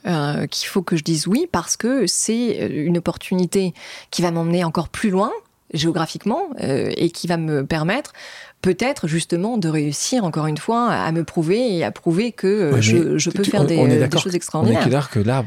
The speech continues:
Speaker 2: à ce moment-là, quand, avec tes yeux de vingt-cinq ans,
Speaker 1: Ouais.
Speaker 2: euh, tu t'es dans la plus grande société de luxe ou une des plus grandes au
Speaker 1: Oui,
Speaker 2: monde,
Speaker 1: le, le,
Speaker 2: à
Speaker 1: le,
Speaker 2: Paris.
Speaker 1: le move est pas évident,
Speaker 2: À
Speaker 1: non,
Speaker 2: Paris.
Speaker 1: c'est sûr,
Speaker 2: Et
Speaker 1: ouais.
Speaker 2: là, tu, et,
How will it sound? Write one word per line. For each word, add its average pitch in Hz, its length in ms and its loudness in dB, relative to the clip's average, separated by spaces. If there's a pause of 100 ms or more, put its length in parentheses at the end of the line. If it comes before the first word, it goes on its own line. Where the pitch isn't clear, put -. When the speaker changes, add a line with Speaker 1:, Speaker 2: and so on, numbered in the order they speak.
(120)
Speaker 2:
à - 140 -2
ce - 140 -4
moment-là, 117 240 2
quand, 110 100 -6
avec 98 120 -2
tes 110 100 0
yeux 107 120 2
de 98 80 -2
vingt-cinq 98 380 -2
ans, 165 180 0
Speaker 1:
Ouais. 185 240 0 (380)
Speaker 2:
euh, - 60 -10 (520)
tu - 140 -16
t'es 139 260 2
dans 120 140 2
la 107 100 2
plus - 280 -2
grande 117 460 2 (720)
société 113 540 0
de 95 340 2
luxe 107 460 0
ou 101 220 0
une 104 80 4
des 104 100 2
plus - 160 -6
grandes 110 220 2
au 107 60 6
Speaker 1:
Oui, 143 100 6
Speaker 2:
monde, 160 300 4
Speaker 1:
le, 180 180 4
le, 175 160 4
Speaker 2:
à 170 60 4
Speaker 1:
le, 165 80 -2
Speaker 2:
Paris. 135 260 2
Speaker 1:
le 190 80 8
move 240 220 4
est 202 80 0
pas 202 100 -2
évident, 202 300 -2
Speaker 2:
À 117 60 0
Speaker 1:
non, - 40 0
Speaker 2:
Paris. 135 200 2
Speaker 1:
c'est 208 120 4
sûr, 190 140 -2
Speaker 2:
Et - 20 4
Speaker 1:
ouais. 135 60 4
Speaker 2:
là, 170 160 0
tu, 139 140 -6
et, - 540 -6